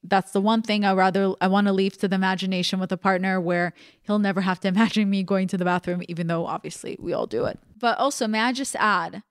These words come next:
if he's also super into eating girls out, it's probably because he learned how to do that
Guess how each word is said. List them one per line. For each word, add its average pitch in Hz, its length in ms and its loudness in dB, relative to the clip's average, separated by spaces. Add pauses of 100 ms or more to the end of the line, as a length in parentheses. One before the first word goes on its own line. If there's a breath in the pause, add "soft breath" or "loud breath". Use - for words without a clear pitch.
(220)
if 349 180 -2
he's 370 220 0
also 262 560 2
super 330 580 0
into 233 580 -2 (120)
eating 240 260 0
girls 226 320 0
out, 247 420 0 (1160)
it's 277 260 -4 (140)
probably 349 580 4
because 285 840 0 (200)
he 277 220 -2
learned 277 320 2
how 262 160 2
to 269 220 -2
do 269 240 0
that 214 360 0